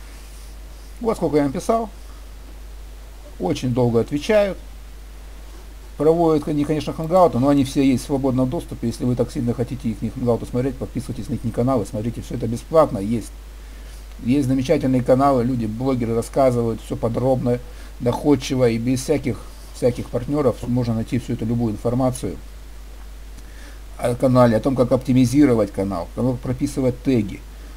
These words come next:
Грамотно все это делать, и у вас начнет потихонечку набираться количество просмотров и подписчиков и так далее. Партнеры вам,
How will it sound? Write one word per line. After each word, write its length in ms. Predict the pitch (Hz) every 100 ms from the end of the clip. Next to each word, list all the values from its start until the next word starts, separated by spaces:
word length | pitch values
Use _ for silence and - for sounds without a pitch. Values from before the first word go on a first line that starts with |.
| -
Грамотно 480 | 120 143 135 123 123
все 120 | 139
это 140 | 117
делать, 420 | 120 135 156 101 - - - - -
и 120 | 117
у 60 |
вас 180 | 135 143
начнет 280 | 117 - 127 - - - - - - -
потихонечку 600 | 107 101 117 139 123 -
набираться 440 | 107 110 120 117 113
количество 260 | 120 -
просмотров 540 | 110 120 - 160 131 -
и 40 |
подписчиков 600 | 123 98 - - - -
и 60 | 104
так 200 | 123 127
далее. 300 | 101 90 82 - - - - - - - -
Партнеры 600 | 123 120 151 165 160 117
вам, 220 | 113